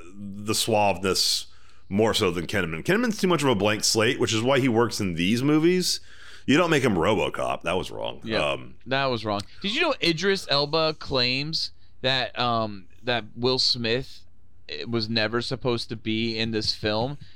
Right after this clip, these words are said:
Speaker 2: that it was always supposed to be Bloodsport, and, and it was just him, Idris Elba. And it's like, Idris, I don't think you realize that James Gunn's interviewed out there b-, by saying, like, he did have Will Smith in the first draft or something like that.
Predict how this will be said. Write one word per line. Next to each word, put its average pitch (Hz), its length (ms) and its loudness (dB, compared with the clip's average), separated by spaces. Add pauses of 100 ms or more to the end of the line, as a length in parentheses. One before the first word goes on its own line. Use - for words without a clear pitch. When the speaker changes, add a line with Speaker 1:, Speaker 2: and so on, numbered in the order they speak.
(120)
Speaker 2:
that 117 200 -2
it 120 80 2
was 127 140 0
always 113 440 2
supposed 123 320 -4
to 123 60 -8
be 127 120 -2
Bloodsport, 117 680 0
and, 113 340 -2
and 110 100 0
it 113 40 2
was 110 180 2
just 110 220 -6
him, 117 200 0
Idris 110 260 -2
Elba. 113 240 2
And 135 80 2
it's 131 100 -4
like, 131 200 -2
Idris, 165 300 -2
I 147 100 -2
don't 226 100 0
think 262 160 -10
you 196 100 -2
realize 160 300 0
that 147 140 0
James 139 280 0
Gunn's 139 260 0
interviewed 120 520 2
out 110 260 0
there 107 360 4
b-, - 280 -6
by 110 220 0
saying, 117 360 2
like, 110 180 0
he 120 180 0
did 117 200 0
have 113 200 0
Will 113 120 0
Smith 110 320 -4
in 113 100 -8
the 107 60 -6
first 107 320 -2
draft 107 360 0
or 113 60 -8
something 104 360 -6
like 101 180 -6
that. 78 300 -2